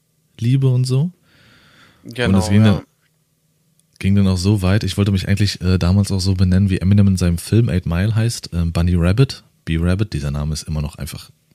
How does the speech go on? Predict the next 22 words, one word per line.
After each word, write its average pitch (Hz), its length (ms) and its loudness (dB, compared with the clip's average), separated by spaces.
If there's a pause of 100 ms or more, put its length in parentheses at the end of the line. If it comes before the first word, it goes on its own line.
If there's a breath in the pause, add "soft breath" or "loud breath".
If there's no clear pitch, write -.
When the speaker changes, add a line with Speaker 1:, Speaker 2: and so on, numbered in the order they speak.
(140)
Speaker 1:
geil, 82 340 -4 (540)
absolut 82 400 -6
geil. 82 280 -2 (1600 loud breath)
Und 95 160 0
Sascha 101 240 4
war 101 80 2
so 101 80 0
ein 101 40 0
bisschen 101 200 -2
auf 90 140 -4
Get 87 180 -4
Rich 104 180 0
or 104 80 2
Die 95 140 2
Tryin' 110 480 -2
Trip - 380 -2
und 92 200 0
er 87 120 -4
hatte 98 200 -2
auch 90 120 -2
so, 92 340 0
ähm, 82 300 -6